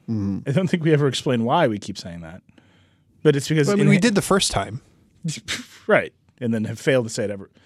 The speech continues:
Speaker 2: Bixby is a dog with shoes. Bixby, every time I hear the word Bixby, I think of a dog wearing shoes.
Speaker 1: It's just like a, like a word association thing.
Speaker 2: Yeah, I can't not think of it. And now it is my quest.
Speaker 1: Like I say Bixby, you say,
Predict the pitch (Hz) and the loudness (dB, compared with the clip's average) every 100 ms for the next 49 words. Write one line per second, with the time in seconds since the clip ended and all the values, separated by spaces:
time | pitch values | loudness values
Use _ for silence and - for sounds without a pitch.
0 | - - 220 - 247 175 180 147 135 113 | -20 2 4 6 4 8 6 6 2 -4
1 | 71 - 175 - 180 160 175 196 196 175 | -4 2 4 4 2 4 4 6 6 6
2 | 170 147 139 113 - 92 92 - _ _ | 6 4 0 -2 -6 -10 -14 -18 _ _
3 | _ _ 123 117 113 82 - 123 120 113 | _ _ -4 -2 -4 -8 -8 -4 -2 -4
4 | 101 95 92 - - - 156 135 190 147 | -6 -8 -14 -16 -18 -6 -2 0 2 2
5 | 160 139 117 - 113 110 123 143 123 135 | 4 4 2 2 -2 2 4 4 2 0
6 | 110 120 110 - 101 - 67 - _ _ | 0 0 -4 -4 -10 -14 -14 -16 _ _
7 | - 160 156 190 170 143 135 139 131 117 | -2 2 2 2 2 2 0 -2 -2 4
8 | 147 143 151 156 147 139 127 - 127 117 | 4 6 6 6 6 2 -2 0 0 0
9 | 113 151 156 160 - 220 - 143 147 - | 0 2 6 6 6 4 4 2 2 2